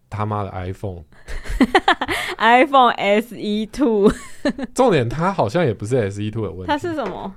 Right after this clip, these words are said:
Speaker 1: 是，是S E two啦。
Speaker 2: 他这一台
Speaker 1: 但我觉得不是那个型号旧的问题，而是你那一台真的有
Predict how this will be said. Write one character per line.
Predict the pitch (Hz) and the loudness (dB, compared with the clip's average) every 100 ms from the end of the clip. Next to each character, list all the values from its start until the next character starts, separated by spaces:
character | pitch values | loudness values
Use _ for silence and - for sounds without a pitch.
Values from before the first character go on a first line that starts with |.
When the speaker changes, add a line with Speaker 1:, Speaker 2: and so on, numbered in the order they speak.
| - - _ | -16 -20 _
Speaker 1:
是， | - - 180 147 | -14 -2 0 0
是 | - | 2
S | 147 113 110 | 2 2 -2
E | 107 | -2
two | 123 95 | -2 -4
啦。 | 85 - | -6 -12
Speaker 2:
他 | 285 | -10
这 | 277 - | -4 0
一 | 208 | 2
台 | - | 2
Speaker 1:
但 | 143 | 0
我 | 131 | 2
觉 | 175 | 4
得 | 190 | 4
不 | 190 135 | 2 -2
是 | 135 180 147 | 0 0 0
那 | 170 | -4
个 | 165 | -4
型 | 131 - 107 | -6 -6 -6
号 | 139 143 | -4 -4
旧 | 123 170 120 | -4 -2 0
的 | 104 | 0
问 | 131 | -2
题， | 113 | -4
而 | |
是 | 101 131 | -6 -8
你 | 98 | -6
那 | 98 | -6
一 | 117 | -6
台 | 90 | -6
真 | 78 104 | -10 -8
的 | 104 | -8
有 | 80 | -10